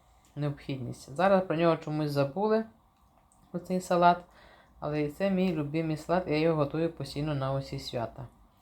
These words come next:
Так що підписуйтесь на мій канал, будемо готувати разом. Я вам розкажу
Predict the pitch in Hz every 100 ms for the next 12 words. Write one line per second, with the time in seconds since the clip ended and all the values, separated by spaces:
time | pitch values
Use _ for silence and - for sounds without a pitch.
0 | - _ - _ - 151 147 139 131 -
1 | 196 - 185 196 190 180 - 180 180 180
2 | 170 170 190 208 - _ - - - 151
3 | 156 156 151 147 143 139 139 139 135 139
4 | 180 220 - _ _ - - _ _ _
5 | - 156 147 143 - 147 143